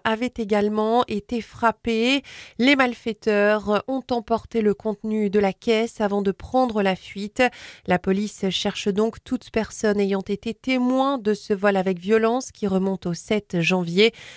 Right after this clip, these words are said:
Si vous avez des informations, contactez la police belge au zéro zéro trente-deux vingt-cinq cinquante-quatre quarante-quatre quatre-vingt-huit. La galère, euh,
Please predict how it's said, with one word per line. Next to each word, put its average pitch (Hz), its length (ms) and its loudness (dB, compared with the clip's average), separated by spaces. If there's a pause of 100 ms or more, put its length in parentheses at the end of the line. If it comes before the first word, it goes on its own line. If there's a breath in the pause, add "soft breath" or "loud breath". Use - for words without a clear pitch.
(160 loud breath)
Si - 200 -6
vous 185 180 2
avez 185 180 4
des 180 220 2
informations, 190 720 0
contactez 277 640 0
la 208 100 2
police 180 480 -4
belge 208 360 2 (380 loud breath)
au 220 120 6
zéro 190 340 0
zéro 175 320 0
trente-deux 185 680 0
vingt-cinq 185 680 -4
cinquante-quatre 185 880 -4 (160)
quarante-quatre 185 720 -2 (100)
quatre-vingt-huit. 190 840 -2 (1500 loud breath)
La 294 140 8
galère, 262 480 4
euh, 214 260 6